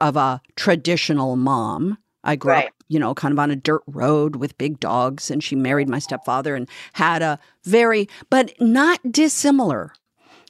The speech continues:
Speaker 1: Uh, I think emotionally, we've shared that with each other.
Speaker 2: Yeah. Yeah.
Speaker 1: And because of that,
Speaker 2: Mm.
Speaker 1: um, I think it's so poignant that you're this young child where once in a while you were with step siblings, you
Speaker 2: Mm-hmm.
Speaker 1: know, other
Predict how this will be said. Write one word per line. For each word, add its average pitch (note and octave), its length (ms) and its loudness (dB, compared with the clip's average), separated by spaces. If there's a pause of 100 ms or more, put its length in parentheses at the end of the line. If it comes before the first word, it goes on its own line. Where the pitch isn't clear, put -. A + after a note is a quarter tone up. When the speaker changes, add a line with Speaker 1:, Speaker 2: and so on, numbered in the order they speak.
Speaker 1:
Uh, F#3 200 4
I F#3+ 120 2
think G3 200 0
emotionally, D#3+ 600 0
we've C#3+ 200 -4 (120)
shared A#2 240 -4
that - 220 -10
with - 140 -14
each C3 160 -10
other. C3+ 180 -8
Speaker 2:
Yeah. F3+ 60 -4 (500)
Yeah. G3+ 100 4
Speaker 1:
And G3 140 -2
because C#4 480 0
of E3+ 160 -2
that, C3 500 -2 (200)
Speaker 2:
Mm. F#3+ 240 -16
Speaker 1:
um, F3 220 2
I F#3 120 0
think G#3 240 -4
it's - 140 -4
so B3+ 420 0
poignant G3+ 680 -4 (120)
that E3 280 0
you're F#3 280 0
this E3 280 -4
young G3+ 320 2
child C3 680 -2 (800)
where D3+ 600 0 (440)
once F#3 280 2
in F#3+ 60 4
a F3+ 40 4
while F3+ 260 4
you F3 160 0
were D#3 140 0
with D#3 420 -2
step - 460 -4
siblings, G3+ 840 -4 (300)
you G3 80 -6
Speaker 2:
Mm-hmm. G3 180 4
Speaker 1:
know, D#3+ 240 0
other E3+ 500 2